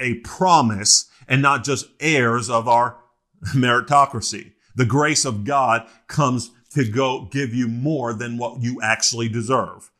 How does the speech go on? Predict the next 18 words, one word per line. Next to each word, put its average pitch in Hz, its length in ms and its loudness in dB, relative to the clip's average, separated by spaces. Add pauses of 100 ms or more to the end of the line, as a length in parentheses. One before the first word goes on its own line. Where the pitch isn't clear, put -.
(300)
Give 113 320 2
me 139 260 2
more 120 540 0
than 113 180 -4
I 113 140 0
actually 113 500 2
deserve. 113 560 4 (120)
For - 360 0
the 123 80 6
law 135 600 4
brings 117 440 2
wrath, 110 880 6
but 120 200 6
where 131 220 4
there 123 260 -2
is 127 160 -2
no 117 160 0
law, 110 560 -4